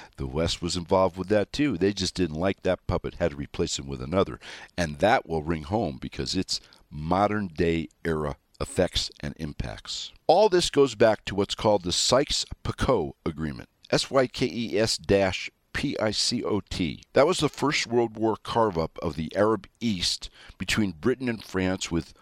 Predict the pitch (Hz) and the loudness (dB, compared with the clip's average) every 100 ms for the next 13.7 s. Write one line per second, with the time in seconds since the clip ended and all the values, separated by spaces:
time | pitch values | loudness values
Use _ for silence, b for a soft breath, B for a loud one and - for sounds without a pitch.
0 | - 95 104 110 - - 120 - 90 87 | -4 2 2 2 -2 -2 -2 0 -2 -2
1 | - 67 - 90 69 - - - - - | -4 -4 0 0 -2 -6 -10 -10 -8 -2
2 | 113 113 _ 104 113 - 156 185 - 156 | -2 -4 _ -4 0 4 4 4 0 0
3 | 147 117 110 110 80 71 92 95 - 92 | 0 0 0 0 -4 -4 -2 -2 -2 -4
4 | 92 87 92 - - - 123 156 135 180 | -2 -2 -2 -4 -4 2 2 2 -2 -4
5 | 78 87 101 117 - 62 - _ 95 - | -2 2 2 0 -4 -14 -14 _ -4 -2
6 | 85 - 80 67 62 - - - - 104 | -4 -4 -6 -6 -10 -14 -16 -6 -2 -2
7 | - 107 _ - 104 92 110 120 135 135 | 0 -4 _ -2 -2 2 2 2 0 -2
8 | 127 - 95 95 85 80 - - - 170 | -6 -8 -4 -2 -2 -4 -2 0 -2 -4
9 | 165 151 131 110 95 76 95 104 82 78 | -2 -2 0 -2 -2 0 0 0 -6 -10
10 | - - 85 73 73 104 151 - - - | -6 -4 -4 -4 -2 -2 -2 -4 -8 -16
11 | - 92 90 131 117 101 98 95 92 _ | -4 0 2 2 2 2 2 0 -6 _
12 | - 92 110 - - - - - - - | -4 0 2 2 -2 -4 -6 -6 -4 0
13 | 101 95 - 101 95 90 - | 0 -2 0 2 2 -2 -6